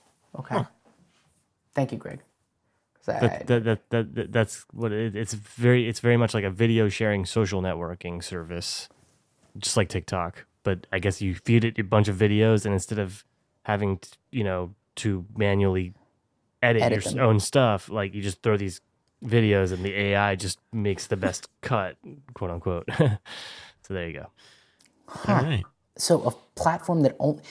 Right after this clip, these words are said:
Speaker 1: does it deliver the video back to you so you can go put it onto the channels of your choice, or is it they're actually trying to be the, the social
Speaker 3: Well, I,
Speaker 1: media
Speaker 3: I think
Speaker 1: network
Speaker 3: at that
Speaker 1: as well?
Speaker 3: point, just like any other social network, you know, you, you, you, you'll have the option within the app to be like, "Do you wanna save this?"
Speaker 1: Mm-hmm.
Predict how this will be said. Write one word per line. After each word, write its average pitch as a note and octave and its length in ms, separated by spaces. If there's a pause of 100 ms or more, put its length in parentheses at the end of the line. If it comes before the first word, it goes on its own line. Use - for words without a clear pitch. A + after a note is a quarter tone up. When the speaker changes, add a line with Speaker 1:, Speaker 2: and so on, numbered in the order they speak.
(200)
Speaker 1:
does D3+ 160
it - 260
deliver C#3 460
the A#2+ 240
video C3 400
back A2+ 280
to D3 60
you C#3+ 80
so C3+ 140
you B2+ 80
can B2+ 120
go A2+ 120
put B2 220
it D3 100
onto A#2+ 180
the A2+ 80
channels A#2+ 380
of G#2+ 80
your A2 80
choice, E3 460
or B2 180
is A#2+ 160
it - 320
they're C3 240
actually A#2+ 300
trying A#2+ 260
to A#2 80
be A#2+ 140
the, G#2+ 360
the A#2+ 120
social F#3+ 260
Speaker 3:
Well, E3 80
I, D3 80
Speaker 1:
media C#3+ 140
Speaker 3:
I - 20
think D3 200
Speaker 1:
network - 20
Speaker 3:
at B2 80
that C3+ 140
Speaker 1:
as A2+ 40
well? A#2+ 120
Speaker 3:
point, A2+ 120
just A#2 180
like A#2 160
any G#2+ 200
other G2+ 400
social G2 600 (400)
network, G#2+ 320
you A2+ 120
know, A2 80
you, A2+ 240
you, A#2 140
you, A2+ 280
you'll A2+ 220
have A2 160
the G#2 100
option F#2+ 380
within F#2 180
the F2+ 140
app F#2 300
to - 120
be G2 100
like, F2+ 300
"Do G2+ 60
you F#2+ 100
wanna F#2 160
save F#2+ 400
this?" - 460 (440)
Speaker 1:
Mm-hmm. B2+ 280